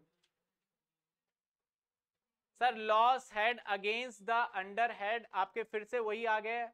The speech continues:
loss under the head of income can be set off against income under any other head इनकम सेम, तो इंटरहेड सेट ऑफ के बारे में पूछ रहा है। चलिए सर, एक बार जो आपको चार्ट देखना है,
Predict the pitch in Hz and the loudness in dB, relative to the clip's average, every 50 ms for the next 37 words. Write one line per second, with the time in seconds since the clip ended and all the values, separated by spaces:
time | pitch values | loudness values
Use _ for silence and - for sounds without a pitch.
0 | _ _ _ _ _ _ - 165 180 196 208 214 233 247 233 233 214 208 208 214 | _ _ _ _ _ _ -14 -4 0 4 6 6 6 4 2 0 -4 -2 -2 -4
1 | 214 196 220 208 - 190 196 214 214 214 233 226 226 - _ _ _ _ _ _ | -2 -2 -2 -4 -2 -2 -4 -2 -2 0 -2 -2 -2 -4 _ _ _ _ _ _
2 | _ _ 180 185 196 196 196 226 233 233 214 - 208 202 202 208 226 214 - 208 | _ _ -12 -12 -10 -6 -2 -2 -2 -2 -2 -4 -4 -4 -4 -6 -10 -8 -6 -6
3 | 202 202 - 226 226 226 - 196 180 180 202 214 214 208 - - 190 180 180 175 | -4 -4 -4 -6 -6 -6 -8 -8 -6 -4 -4 -6 -6 -10 -16 -18 -16 -16 -10 -6
4 | 214 220 220 - - 175 170 180 180 202 214 - - 180 175 185 208 220 - - | -4 -4 -4 -6 -10 -14 -10 -6 -6 -6 -6 -6 -8 -10 -10 -10 -10 -14 -10 -6
5 | 190 175 175 175 226 233 233 190 - 185 208 226 208 196 214 - _ _ _ _ | -4 -4 0 2 0 0 0 -2 -4 -2 -2 -2 -2 -4 -8 -12 _ _ _ _
6 | _ _ _ _ - 170 180 185 180 214 214 208 208 - 208 208 208 - 220 220 | _ _ _ _ -8 -6 -6 -4 -2 -4 -4 -4 -4 -8 -8 -8 -8 -10 -12 -10
7 | - 196 180 180 180 202 185 190 196 185 - - 185 185 196 185 - - 196 175 | -10 -10 -10 -8 -6 -6 -6 -6 -8 -10 -8 -10 -8 -8 -8 -10 -8 -8 -6 -4
8 | 160 160 175 175 175 175 - 180 175 - 185 170 165 170 180 - - _ _ _ | -4 -4 -4 -8 -12 -14 -14 -14 -14 -10 -6 -6 -4 -4 -6 -8 -14 _ _ _
9 | _ _ _ _ _ _ _ _ _ _ _ _ _ _ _ - 208 196 208 214 | _ _ _ _ _ _ _ _ _ _ _ _ _ _ _ -10 -8 -6 -6 -6
10 | 220 - 226 220 208 196 190 208 208 202 190 208 214 220 220 220 208 - - 170 | -6 -6 -8 -8 -8 -8 -8 -8 -8 -8 -8 -8 -8 -8 -8 -10 -10 -10 -10 -10
11 | 170 - - 208 202 196 - 196 175 185 185 175 165 185 185 - 202 214 208 196 | -10 -10 -10 -12 -12 -10 -8 -8 -8 -8 -8 -10 -12 -14 -14 -14 -14 -16 -16 -16
12 | 190 190 | -16 -20